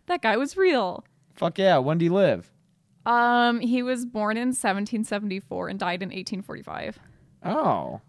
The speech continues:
Speaker 1: Wow,
Speaker 2: He was a
Speaker 1: what?
Speaker 2: Oh, wow, that's later than I would have pegged. I guess he was a real,
Speaker 1: Right?
Speaker 2: like,
Speaker 1: Yeah.
Speaker 2: American, American boy.
Speaker 1: Wow. Weird.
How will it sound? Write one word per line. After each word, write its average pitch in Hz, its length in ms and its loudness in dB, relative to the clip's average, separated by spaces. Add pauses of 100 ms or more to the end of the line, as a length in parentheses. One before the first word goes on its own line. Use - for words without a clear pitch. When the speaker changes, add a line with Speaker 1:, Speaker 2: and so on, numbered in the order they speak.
Speaker 1:
Wow, 302 320 -4
Speaker 2:
He 294 60 0
was - 120 0
a 285 80 2
Speaker 1:
what? 370 320 2 (280)
Speaker 2:
Oh, 220 180 0
wow, 165 220 4
that's 196 220 0
later 160 320 2
than 107 100 0
I 82 160 -6
would 85 160 -8
have 82 100 -14
pegged. 78 360 -6 (680)
I 104 80 -4
guess 147 160 0
he 175 100 0
was 165 120 0
a 262 40 4
real, 403 380 6
Speaker 1:
Right? - 100 -4
Speaker 2:
like, 123 300 0
Speaker 1:
Yeah. 123 60 -6
Speaker 2:
American, 131 760 -2 (400)
American 143 280 -6
boy. 139 300 -4
Speaker 1:
Wow. 269 720 -2 (1200)
Weird. 262 400 2